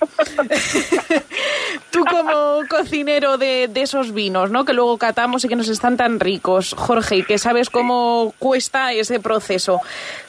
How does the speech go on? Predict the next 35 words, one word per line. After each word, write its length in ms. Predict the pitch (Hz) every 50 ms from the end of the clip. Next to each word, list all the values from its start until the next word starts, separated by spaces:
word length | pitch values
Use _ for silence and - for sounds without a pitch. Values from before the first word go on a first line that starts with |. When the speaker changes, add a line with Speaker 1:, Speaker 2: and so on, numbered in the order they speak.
| -
Speaker 2:
Sí, 60 | - 226 226
Speaker 1:
¿Cómo 160 | 254 262 277
Speaker 2:
sí, 60 | 294
sí, 60 | 320 320
Speaker 1:
dirías 360 | 320 330 339 311 302 311 302
Speaker 2:
total. 100 | 294 285
Speaker 1:
que 240 | 285 277 269 262 240
es 160 | 233 - 208
desde 300 | 233 233 226 240 226 233
fuera 300 | - - 254 262 262 339
el 80 | 349 285
trabajo 340 | - 240 240 233 - 254 240
de 100 | 233 220
Corcovo? 480 | - 220 208 - - 165 156 139 135 - - - - - - - - - - - - - - - - - - - - - - - - - - - - - - - - - - - -
Speaker 2:
El 140 | - 110 98
trabajo 300 | - 98 92 - - 131
de, 100 | 120 113
bueno, 340 | 101 110 113 113 123 120 107
como 200 | - - 98 95
dice 200 | 98 117 - 127
Domingo, 300 | 107 101 113 120 110 113 - - 123 131 123 - - - - - -
el 240 | 117 113 113 110 107
tema 260 | - 131 123 139 139
de, 360 | 135 135 131 127 127 127 120 - - - - - - - - -
de, 240 | - 120 120 123 113 - - - - - - - - - - - 123 117 107
de 140 | 104 104 101
tener 220 | 117 110 117 120
el 100 | 113 110
viñedo, 340 | 95 104 98 107 113 - 90
esas 180 | - - -
setenta 300 | - 104 - 101 95 113
hectáreas, 400 | 101 - - 101 92 - - - - -
fundamental. 580 | - - 117 107 104 104 98 92 - 104 92 82 - - - - - - - - - -
Y 100 | 117 117
luego, 360 | 127 143 147 120 110 104